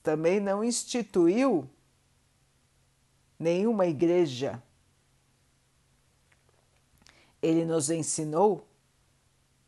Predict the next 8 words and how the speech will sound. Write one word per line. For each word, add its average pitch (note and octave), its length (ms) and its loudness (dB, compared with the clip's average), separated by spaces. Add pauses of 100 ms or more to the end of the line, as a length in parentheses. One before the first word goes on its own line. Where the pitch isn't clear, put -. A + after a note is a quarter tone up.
(380)
a E3+ 80 -6
ter D#3 240 -4
fé D#3 360 -6
no F#3 140 -6
Pai, C3 480 -10 (1600)
a E3 160 -2
nos F3+ 260 2
melhorarmos E3 1500 2